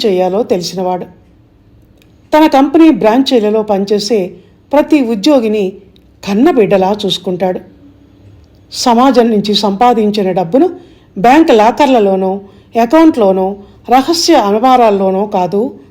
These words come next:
దాచుకోవలసింది, దాన్ని తిరిగి సమాజానికే ఇచ్చేయాలి అన్న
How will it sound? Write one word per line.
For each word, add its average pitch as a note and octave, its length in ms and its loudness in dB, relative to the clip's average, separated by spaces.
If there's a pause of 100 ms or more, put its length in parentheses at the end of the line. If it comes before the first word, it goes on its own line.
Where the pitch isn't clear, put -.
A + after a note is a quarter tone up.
(120)
దాచుకోవలసింది, F#3 920 -6 (800)
దాన్ని G#3 420 2 (400)
తిరిగి B3+ 300 2
సమాజానికే A3 840 2
ఇచ్చేయాలి F#3+ 680 -2 (680)
అన్న C4 380 4